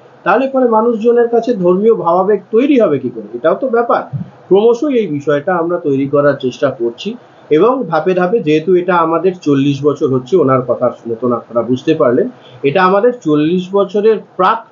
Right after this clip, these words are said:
চল্লিশ বছরের যে অনুষ্ঠান, সেটা এটা দিয়ে শুরু হচ্ছে। তারপর আস্তে আস্তে অনুষ্ঠান হতে থাকবে এবং আমরা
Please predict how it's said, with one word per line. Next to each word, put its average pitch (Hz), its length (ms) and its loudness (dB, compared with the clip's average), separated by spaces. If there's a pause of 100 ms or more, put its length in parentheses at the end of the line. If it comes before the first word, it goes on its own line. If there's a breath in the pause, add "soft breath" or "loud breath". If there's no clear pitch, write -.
চল্লিশ 170 460 -2
বছরের 196 520 0 (280)
যে 143 200 4
অনুষ্ঠান, 165 520 0
সেটা 160 440 0
এটা 147 240 0
দিয়ে 165 200 0
শুরু 175 300 -2
হচ্ছে। 165 320 -2 (320 soft breath)
তারপর 151 340 0
আস্তে 175 280 0
আস্তে 170 200 -2
অনুষ্ঠান 147 440 -2
হতে 131 220 -4
থাকবে 151 380 0
এবং 135 320 2
আমরা 135 440 -2